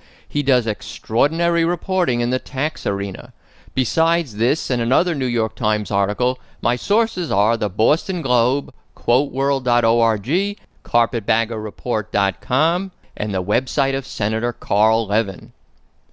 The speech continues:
Every year, the I R S is supposed to audit a sampling of large corporations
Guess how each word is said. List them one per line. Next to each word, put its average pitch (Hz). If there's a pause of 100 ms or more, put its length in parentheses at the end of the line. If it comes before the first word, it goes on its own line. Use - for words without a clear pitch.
(380)
Every 220
year, 220
the 107
I 139
R 135
S 135
is 95
supposed 120
to 143
audit 147
a 95
sampling 139
of 87
large 117
corporations 147